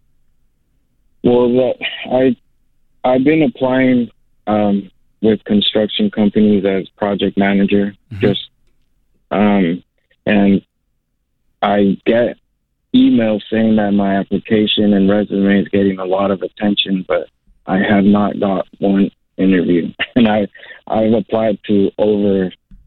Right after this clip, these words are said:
Speaker 1: thirty places, I think, yeah.
Speaker 2: So, dude, let that tell you a, a story that you wanna be a project manager at a construction company, you know how to do that, and thirty different companies have said, "We don't think you're quite there yet."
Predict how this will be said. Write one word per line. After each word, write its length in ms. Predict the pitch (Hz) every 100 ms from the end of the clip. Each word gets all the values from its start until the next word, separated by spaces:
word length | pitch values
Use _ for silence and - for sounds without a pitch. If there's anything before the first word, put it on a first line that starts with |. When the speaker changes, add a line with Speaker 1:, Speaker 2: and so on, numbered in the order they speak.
| _
Speaker 1:
thirty 480 | 110 104 98 95 92 -
places, 420 | 98 95 - 92
I 200 | 92 90 - _ _
think, 240 | - - -
yeah. 280 | - 92 92 -
Speaker 2:
So, 360 | - 160 151 135 _ _ _ 147
dude, 460 | 143 151 151 127 123 101 98 _ _ _ _ 143
let 200 | 156 -
that 180 | 175 -
tell 120 | 165
you 280 | 160 151 135 -
a, 100 | 131
a 40 |
story 560 | 123 - 135 113 82 - _ _ _ _ _ _
that 260 | 120 113 - _ -
you 160 | 123 143
wanna 180 | 143
be 120 | 135 135
a 60 |
project 460 | - 139 135 139 120
manager 460 | 131 135 139 143
at 100 | 131
a 60 | 117
construction 520 | - 123 - 131 135
company, 340 | 123 135 127 120
you 160 | 127
know 40 | 127
how 80 |
to 80 | 123
do 240 | 110 127 139
that, 300 | 143 143 -
and 180 | 131 123
thirty 460 | - - 147 151 151
different 360 | 143 127 135
companies 400 | 123 143 120 117
have 120 | 113 101
said, 340 | 120 113 110 - - _ _ _ _ _
"We 100 | 127
don't 120 | 143
think 140 | 127 131
you're 60 | 123
quite 240 | 135 107
there 140 | 120
yet." 220 | 95 65